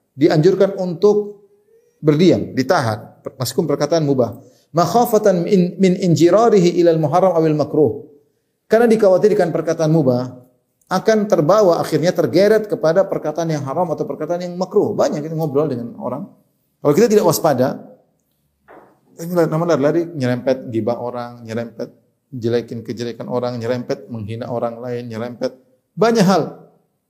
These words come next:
yang bisa membuat terjerumus dalam perkara yang haram atau paling tidak makruh. Paling tidak makruh. Wa hadha yaqa'u fil 'ada katsiran aw ghaliban. Perhatikan. Dan ini yang terjadi kenyataannya seringnya demikian, ya. Atau dominasinya seperti itu,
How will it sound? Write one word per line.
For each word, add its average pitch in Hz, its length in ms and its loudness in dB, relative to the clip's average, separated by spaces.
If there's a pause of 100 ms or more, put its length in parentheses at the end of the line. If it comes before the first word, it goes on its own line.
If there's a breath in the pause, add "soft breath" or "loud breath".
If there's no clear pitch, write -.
(260)
yang 143 160 -2
bisa 156 200 0
membuat 160 280 -2
terjerumus 147 320 -2
dalam 139 160 -4
perkara 139 280 -4
yang 131 160 -12
haram 170 240 -2
atau 202 200 -2
paling 208 160 2
tidak 240 160 -2
makruh. 180 480 -2 (400)
Paling 156 200 -4
tidak 139 80 -6
makruh. 107 320 -10 (720)
Wa 143 200 4
hadha 170 160 6
yaqa'u 165 400 2
fil 143 200 -2
'ada 160 360 -2
katsiran 151 480 -2
aw 127 160 0
ghaliban. 110 560 -6
Perhatikan. 104 400 -12 (280)
Dan 113 120 -8
ini 156 200 0
yang 151 80 -4
terjadi 135 500 0
kenyataannya 127 640 -10 (420)
seringnya 156 440 0
demikian, 120 720 -6 (400)
ya. 127 240 -6 (800)
Atau 131 640 -6 (180)
dominasinya 127 560 -2
seperti 104 400 -12
itu, 117 400 -14